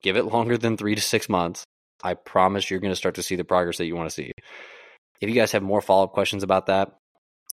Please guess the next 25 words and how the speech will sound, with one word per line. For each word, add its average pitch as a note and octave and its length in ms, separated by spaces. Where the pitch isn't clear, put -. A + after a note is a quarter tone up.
you G#2+ 140
can G2 80
head A2 120
to G#2 60
my G#2 120
website, F#2 520
w F#2 220
w F2+ 200
w F2+ 180
dot F2+ 160
jakes F#2 260
coaching F#2 320
dot E2+ 180
com, A2+ 380
or G2+ 200
you F#2+ 120
can F2+ 160
message F2+ 320
me F#2 140
on E2 140
Instagram G#2 520
at F#2 200
jakes F2+ 240
coaching, F#2 400
uh, E2 320